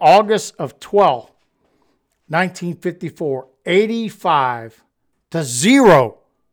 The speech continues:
Passed by the House on August the sixteenth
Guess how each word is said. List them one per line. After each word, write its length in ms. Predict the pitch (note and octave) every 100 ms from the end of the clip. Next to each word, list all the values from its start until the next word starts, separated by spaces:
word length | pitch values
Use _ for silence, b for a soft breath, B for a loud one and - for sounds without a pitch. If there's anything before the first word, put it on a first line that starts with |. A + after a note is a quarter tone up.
| _ _ _ _ _ _ _ _ _ _ _ _ _ _ _
Passed 580 | - A#3 C4 C4+ C4+ G#3
by 160 | E3+
the 160 | D#3+ D3+
House 680 | C#3 F3 G#3+ G#3+ G#3+ - - -
on 200 | D3 D3+ -
August 500 | E3+ G3+ G3 - -
the 100 | D3+
sixteenth 800 | - F3 - - D#3 D3 C#3